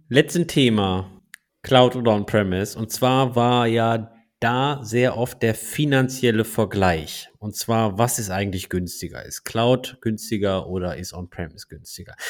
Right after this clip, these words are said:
Und was wir da gemacht haben und was auch Claudia und Patrick gemacht haben, die haben sich erstmal Daten geholt und haben anhand von Daten entschieden. Und genau das ist heute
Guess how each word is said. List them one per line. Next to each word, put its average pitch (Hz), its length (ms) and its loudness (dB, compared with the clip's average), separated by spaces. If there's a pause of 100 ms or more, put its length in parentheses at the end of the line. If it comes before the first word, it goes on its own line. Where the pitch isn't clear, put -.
(200)
Und 131 180 0
was 175 200 4
wir 180 80 4
da 170 120 6
gemacht 147 500 0
haben 110 340 2
und 104 100 -6
was 117 180 -6
auch 104 140 -10
Claudia 107 300 -4
und 95 80 -10
Patrick 165 320 -4
gemacht 110 360 -6
haben, 113 380 -4 (140)
die 139 140 2
haben 135 120 2
sich 135 160 -4
erstmal 131 360 -4 (260)
Daten 262 320 2
geholt 85 440 -6 (200)
und 110 160 -8
haben 185 480 2 (220)
anhand 117 580 -4
von 101 240 -2
Daten 117 420 2 (320)
entschieden. - 520 -8 (120)
Und 101 160 -8
genau 104 320 0 (100)
das 151 440 2
ist - 360 -12
heute 127 600 2